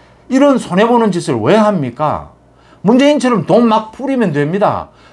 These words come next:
돈 받고 싫어하는 사람이 어디에 있습니까? 다 욕을 하면서도 겉으로는 돈 받으면 다 좋아합니다.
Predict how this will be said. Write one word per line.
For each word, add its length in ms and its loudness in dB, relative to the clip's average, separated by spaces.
돈 220 2
받고 260 2
싫어하는 340 0
사람이 340 -6
어디에 340 -4
있습니까? 760 -8
다 440 2
욕을 300 2
하면서도 420 -4
겉으로는 640 -2
돈 160 -6
받으면 340 2
다 220 -4
좋아합니다. 760 0